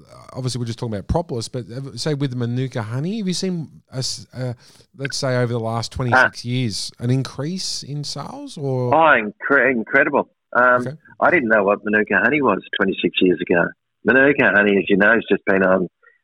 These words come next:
Speaker 2: on the radar for, well, actually, um, I remember meeting Comvita about fifteen years ago. They came over here to establish themselves in Australia.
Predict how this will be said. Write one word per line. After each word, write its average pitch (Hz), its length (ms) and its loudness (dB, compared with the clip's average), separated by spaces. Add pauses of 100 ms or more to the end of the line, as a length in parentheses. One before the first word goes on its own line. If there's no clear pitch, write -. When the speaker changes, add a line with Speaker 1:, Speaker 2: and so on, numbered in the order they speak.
(160)
Speaker 2:
on 95 200 4
the 95 80 2
radar 98 440 4 (140)
for, 92 380 2 (1600)
well, 131 340 2 (1080)
actually, 117 320 -4 (120)
um, 110 520 2 (240)
I 104 80 2
remember 131 300 4
meeting 107 420 2
Comvita 101 720 0
about 92 280 0
fifteen 95 360 2
years 92 140 0 (120)
ago. 90 180 4
They 95 160 2
came 98 160 2
over 95 180 4
here 92 180 4
to 90 200 0 (300)
establish 101 480 2
themselves 95 460 2
in 92 100 2
Australia. 98 500 2